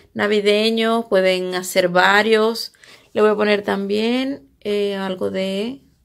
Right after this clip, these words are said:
decoración de Navidad. Pero es algo sumamente sencillo, fácil para los que ya están incursionando en el macramé. Y miren lo bonito que van a vestir su mesa en estas Navidades.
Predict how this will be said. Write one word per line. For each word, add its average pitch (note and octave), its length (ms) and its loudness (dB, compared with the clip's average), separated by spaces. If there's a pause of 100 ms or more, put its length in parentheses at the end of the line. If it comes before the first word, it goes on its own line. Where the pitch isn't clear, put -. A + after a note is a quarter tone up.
decoración G3+ 440 -8
de F#3+ 80 -6
Navidad. F#3+ 600 -6 (760)
Pero A3 180 0
es A3 40 -2
algo A3 240 2
sumamente F#3+ 600 -2
sencillo, A3 800 0
fácil G3+ 720 2
para G3 160 -2
los F#3 140 -4
que F3+ 120 -2
ya F3+ 80 0
están F#3 440 -4 (280)
incursionando G3+ 600 0
en F#3+ 80 0
el F#3+ 100 0
macramé. A3+ 680 0 (1080)
Y B3+ 280 2
miren G#3+ 360 2
lo G#3 100 4
bonito G#3 580 2
que A#3+ 160 4
van G#3+ 200 4
a G3+ 40 4
vestir A#3+ 520 0
su - 160 -4
mesa A#3 680 0
en A3 260 0
estas F#3+ 360 -2
Navidades. - 840 -6